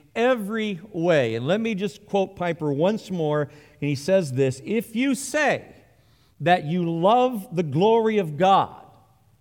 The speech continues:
the test of your authenticity is whether you love the spread of that glory among all the peoples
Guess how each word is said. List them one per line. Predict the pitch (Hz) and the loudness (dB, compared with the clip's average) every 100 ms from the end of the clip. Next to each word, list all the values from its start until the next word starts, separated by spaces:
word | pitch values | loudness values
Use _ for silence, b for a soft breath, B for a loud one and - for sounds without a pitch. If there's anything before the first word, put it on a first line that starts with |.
| _ b b - | _ b b -2
the | 180 | -2
test | - - 208 277 277 - - | -2 -10 -2 0 0 -6 -4
of | 202 175 | 0 0
your | 180 240 233 - | 4 4 4 2
authenticity | 202 226 - 226 196 - 277 - - 175 180 B B | 0 0 2 2 2 -2 -2 0 0 2 0 B B
is | 196 214 | 2 2
whether | 208 233 233 | 6 4 4
you | 226 220 247 | 0 0 0
love | 233 247 220 | 4 4 4
the | 202 | 0
spread | - - - 285 302 214 | -2 -8 0 2 2 2
of | 139 | 2
that | 160 156 156 | 2 2 0
glory | 160 175 180 190 | 2 4 4 2
among | 170 165 170 | 0 0 0
all | 185 185 202 | 2 2 2
the | 180 185 | -2 -6
peoples | - 226 180 135 123 127 - | -6 -6 -6 -8 -8 -8 -14